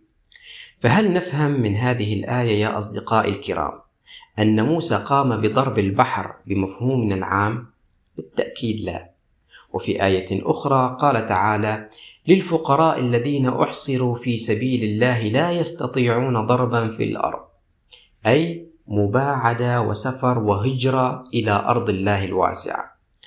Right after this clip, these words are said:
وفي آية أخرى يقول الله سبحانه وتعالى في كتابه العظيم: "وآخرون يضربون في الأرض يبتغون من فضل الله"، أي يسافرون ويبتعدون عن ديارهم طلبا للرزق.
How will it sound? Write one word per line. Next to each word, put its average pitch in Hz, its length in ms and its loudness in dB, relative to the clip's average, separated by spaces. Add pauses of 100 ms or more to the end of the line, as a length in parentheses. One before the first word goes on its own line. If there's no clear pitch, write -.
(320)
وفي 190 340 4
آية 180 420 0
أخرى 127 520 0
يقول 139 340 0
الله 110 360 2
سبحانه 104 640 -2
وتعالى 107 800 0
في 95 100 -4
كتابه 104 520 0
العظيم: 127 760 0 (440)
"وآخرون 165 760 4
يضربون 135 760 2
في 120 140 -4
الأرض 131 420 2
يبتغون 127 800 2
من 110 200 0
فضل 113 340 2
الله"، 101 400 -2 (460)
أي 165 240 4
يسافرون 123 720 2
ويبتعدون 113 800 0
عن 107 260 0
ديارهم 123 720 0
طلبا 123 300 2
للرزق. 98 760 -2